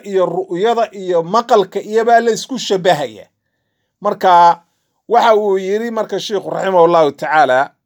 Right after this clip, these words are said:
"Waqad waradat wa fil baabi," buu yiri, "baabkan waxaa ku soo arooray," buu yiri, "axaadiis aad iyo aad u fara badan ayaa ku soo arooray."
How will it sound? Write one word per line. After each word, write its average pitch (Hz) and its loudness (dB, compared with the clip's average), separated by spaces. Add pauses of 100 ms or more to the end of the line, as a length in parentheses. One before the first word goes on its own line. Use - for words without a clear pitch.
(480)
"Waqad 170 0
waradat 196 2
wa 170 -4
fil 180 -4
baabi," 208 2
buu 143 -14
yiri, 101 -20 (640)
"baabkan 185 0
waxaa 196 -2
ku 247 -16
soo 208 -4
arooray," 175 2
buu 131 -16
yiri, 98 -20 (1040)
"axaadiis 170 0 (120)
aad 190 2
iyo 160 -4
aad 190 0
u 185 -2
fara 147 2
badan 151 -2 (640)
ayaa 226 4
ku 277 -10
soo 220 -4
arooray." 170 0